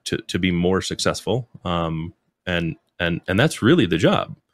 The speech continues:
Um, the job is for me to make sure you understand what the strategy, the goal, and the purpose are, and the vision, and, and all that stuff, right? The V sim pieces.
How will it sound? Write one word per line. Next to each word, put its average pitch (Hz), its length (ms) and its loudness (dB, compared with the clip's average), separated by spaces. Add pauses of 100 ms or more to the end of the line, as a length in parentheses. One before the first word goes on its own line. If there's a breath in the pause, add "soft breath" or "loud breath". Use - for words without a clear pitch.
(400)
Um, 85 320 0
the 90 80 2
job 139 280 4
is 104 100 2
for 98 140 -2
me 127 100 4
to 135 80 4
make 95 180 2
sure - 160 0
you 98 240 4
understand 98 400 2
what 87 120 0
the 92 40 -4
strategy, 101 480 4
the 87 80 0
goal, 92 200 4
and 87 80 2
the - 40 -2
purpose 156 360 4
are, 92 340 0 (280)
and 85 100 -2
the 78 40 -2
vision, 101 380 2
and, 90 240 -6 (140)
and 90 120 -4
all 85 80 -2
that 85 120 -6
stuff, 98 220 -6
right? 92 120 -2
The 80 100 -2
V 95 160 0
sim 87 320 0
pieces. 98 460 -2